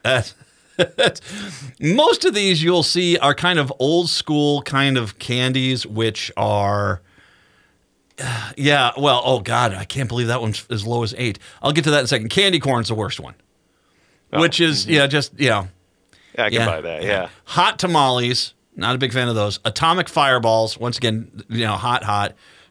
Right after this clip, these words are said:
Speaker 1: Jawbreakers. I mean, kids today don't wanna spend hours eating their candy. <laughs> So that's there. Bit o' Honey, is number five. I'm, I'm, I actually like Bit of Honey. Peeps is at six.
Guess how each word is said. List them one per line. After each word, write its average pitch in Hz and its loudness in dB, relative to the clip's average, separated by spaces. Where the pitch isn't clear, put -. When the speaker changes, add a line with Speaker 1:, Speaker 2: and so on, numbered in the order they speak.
Speaker 1:
Jawbreakers. 139 2
I 135 -4
mean, 127 -2
kids 202 -2
today 170 4
don't 160 0
wanna 147 4
spend 143 2
hours 117 2
eating 113 0
their 98 -2
candy. 92 -6
<laughs> - -10
So 135 -2
that's 135 2
there. 113 0
Bit 196 4
o' 208 4
Honey, 139 0
is 117 0
number 131 0
five. 107 2
I'm, 131 0
I'm, 131 0
I 254 2
actually 262 -2
like 143 -6
Bit 143 0
of 107 0
Honey. 98 -4
Peeps - 0
is 131 -4
at 147 -2
six. - -6